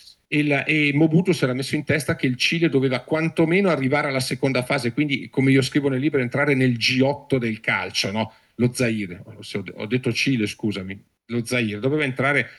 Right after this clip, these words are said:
nel G otto del calcio, un po' troppo come aspettativa. Eh, il, lo Zaire, ehm,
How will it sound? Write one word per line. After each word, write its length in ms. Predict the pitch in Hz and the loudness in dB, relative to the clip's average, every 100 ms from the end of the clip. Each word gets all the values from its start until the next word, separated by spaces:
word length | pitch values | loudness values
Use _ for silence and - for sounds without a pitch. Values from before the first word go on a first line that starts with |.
| _ _ | _ _
nel 200 | 120 127 | 0 0
G 160 | 110 127 | 2 2
otto 240 | 135 135 | 2 0
del 180 | 123 123 | -2 -2
calcio, 540 | - 110 107 - - _ _ | -4 -6 -6 -8 -10 _ _
un 140 | - 110 | -6 -2
po' 160 | 117 | -2
troppo 420 | 113 120 117 - 127 | 0 -2 -2 -2 -2
come 280 | 117 110 | 0 0
aspettativa. 840 | 104 - 120 123 131 127 123 131 139 - - _ - | 0 -2 -2 0 -2 0 0 0 -2 -10 -20 _ -14
Eh, 220 | 113 117 | -10 -8
il, 340 | 101 101 104 | -8 -8 -6
lo 160 | 107 123 | -2 -2
Zaire, 640 | 143 143 147 123 110 101 | 0 0 0 0 -2 -4
ehm, 560 | - 107 101 92 92 | -4 -4 -4 -6 -10